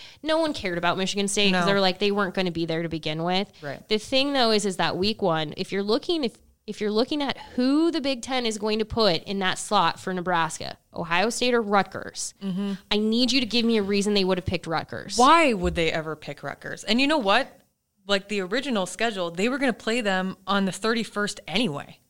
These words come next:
Speaker 2: So it's
Speaker 1: Yes.
Speaker 2: not far off from the original date they were supposed to play. I get, okay, fine, it's the first game of their now season. But how is that a punishment when you were gonna play them anyway?
Speaker 1: Mm-hmm.
Speaker 2: I don't understand where that, where that i-, idea comes from.
Speaker 1: It's because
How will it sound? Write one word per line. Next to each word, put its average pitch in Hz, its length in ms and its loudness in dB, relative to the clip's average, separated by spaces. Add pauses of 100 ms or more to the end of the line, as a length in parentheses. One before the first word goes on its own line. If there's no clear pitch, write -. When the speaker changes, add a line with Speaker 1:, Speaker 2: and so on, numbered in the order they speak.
Speaker 2:
So 240 160 0
it's 240 120 0
Speaker 1:
Yes. 220 60 4
Speaker 2:
not 254 340 4
far 226 280 6
off 233 260 4
from 208 160 0
the 196 140 2
original 196 400 2
date 196 280 0
they 185 100 0
were 180 100 0
supposed 185 420 -4
to - 80 -10
play. 190 280 2
I 180 100 0
get, 220 400 2 (380)
okay, 202 260 0
fine, 180 300 0
it's 165 160 -6
the 185 100 -4
first 180 380 -4
game 180 280 0
of 160 280 -4
their 160 420 -4
now 165 320 0
season. 170 520 -6 (520)
But - 340 0 (460)
how 262 200 4
is 262 100 2
that 233 140 4
a 214 40 4
punishment 220 600 0
when 196 100 0
you 196 80 0
were 190 80 -4
gonna 233 160 0
play 214 220 0
them 214 120 2
anyway? 277 420 -4 (100)
Speaker 1:
Mm-hmm. 202 280 -4
Speaker 2:
I 226 60 4
don't 285 220 4
understand 254 480 2
where 208 100 2
that, 185 380 0
where 196 180 2
that 185 400 0
i-, 180 240 0
idea 185 300 -4
comes 165 260 -8
from. - 220 -10
Speaker 1:
It's 254 240 -8
because 269 500 -4